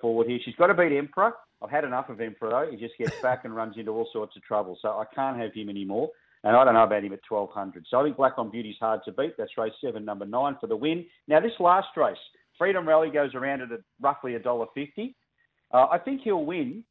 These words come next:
but I'm gonna go the other way here and go with Shopping Esprit, the place, at the better price. Uh, I think he'll run a place. You can take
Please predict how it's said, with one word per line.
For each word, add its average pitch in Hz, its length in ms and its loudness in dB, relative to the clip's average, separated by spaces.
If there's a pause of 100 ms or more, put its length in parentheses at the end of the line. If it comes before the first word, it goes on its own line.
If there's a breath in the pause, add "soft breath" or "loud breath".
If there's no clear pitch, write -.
(100)
but 143 120 0
I'm 185 160 6
gonna 220 140 -4
go 170 240 0
the 147 100 -2
other 151 180 0
way 131 260 0
here 131 160 -8
and 123 140 -14
go 135 140 0
with 131 120 -6 (100)
Shopping 147 320 -4
Esprit, 123 400 -4
the 113 60 -4 (140)
place, 127 220 4 (260)
at 117 120 -16
the - 60 -12
better 113 240 -4
price. 104 320 -2 (680)
Uh, 98 200 -4
I 110 100 -2
think 143 160 -6
he'll 127 160 -4
run 113 180 -2
a 101 40 -6
place. 110 340 0
You 131 100 -10
can 143 180 -6
take 202 140 4